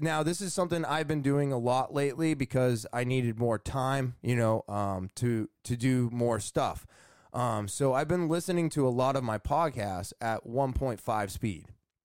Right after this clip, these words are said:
So if you go back to the video and say you wanted to watch the trees get cut down,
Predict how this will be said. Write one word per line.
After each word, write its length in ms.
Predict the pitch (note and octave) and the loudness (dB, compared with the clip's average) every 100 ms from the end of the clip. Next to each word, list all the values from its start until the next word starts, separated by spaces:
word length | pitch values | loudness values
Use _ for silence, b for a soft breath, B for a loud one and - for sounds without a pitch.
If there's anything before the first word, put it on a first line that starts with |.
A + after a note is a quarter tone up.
| _ _ _ _ _ _ - | _ _ _ _ _ _ -20
So 280 | - D3 D3 | -4 2 2
if 100 | C#3 | 4
you 440 | F3+ A3 A#3 G#3+ D#3 | 4 4 4 2 2
go 180 | D3+ | 0
back 280 | D3 C#3+ C3+ | 2 0 -2
to 260 | - C#3 C3 | 0 2 2
the 80 | A#2 | 2
video 480 | C#3+ C3 B2 A#2+ | 2 2 4 4
and 160 | A#2+ A2+ | 2 -2
say 240 | - D3 | 0 2
you 180 | D3 C#3 | 2 2
wanted 380 | C3+ C#3+ D3 C#3 | 2 2 0 -2
to 100 | C#3 | -4
watch 380 | B2 A#2 A#2+ - | -2 0 -2 -4
the 80 | A2+ | -10
trees 380 | - E3+ D#3+ | -2 0 0
get 180 | A#2+ G2+ | -2 -6
cut 240 | G#2+ F#2+ - | -4 -6 -6
down, 400 | F#2+ E2+ A2 | -8 -4 -4